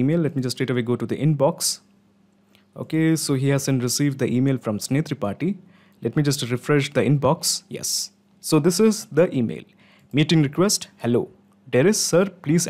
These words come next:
add me to the meeting." Now remember this. The idea is that this subject, okay, the subject of the email, that is meeting request, anyone who gives this subject or anyone who adds this subject, that is meeting request, only those people will be added to your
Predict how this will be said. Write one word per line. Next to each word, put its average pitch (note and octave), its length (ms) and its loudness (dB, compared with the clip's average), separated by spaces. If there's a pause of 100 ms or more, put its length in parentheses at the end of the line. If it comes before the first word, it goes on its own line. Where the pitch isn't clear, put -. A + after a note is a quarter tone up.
add G#2+ 100 -4
me C3 120 2
to C#3+ 80 -10
the D#3+ 80 4
meeting." C#3 340 0 (420)
Now C3 120 4
remember F#3 360 6
this. F2+ 300 -4 (300)
The - 180 -4
idea F#3 340 2
is C#3 200 0
that B2+ 220 0 (680)
this - 380 2 (360)
subject, - 580 -2 (300)
okay, E3 220 -4 (140)
the A#2 160 -4
subject D3+ 300 0
of B2+ 100 0
the - 100 0 (140)
email, C3 260 2
that B2 140 0
is A#2+ 140 -2
meeting D#3 260 2
request, A2+ 360 -2 (300)
anyone A3+ 340 4
who D#3 160 4
gives C#3 460 2 (260)
this G3 200 4
subject A#2 280 0
or A#2+ 180 2 (100)
anyone E3 320 4
who C#3+ 100 0
adds C#3 380 0 (100)
this B2+ 120 0
subject, C#3 380 -2
that A#2+ 160 0
is A#2 140 -4
meeting D#3+ 220 2
request, B2+ 360 0 (260)
only E3+ 220 6
those A#3 300 4
people C3 280 2
will A#2+ 140 0
be C3+ 160 0
added B2 460 -2
to B2 80 0
your A2+ 220 2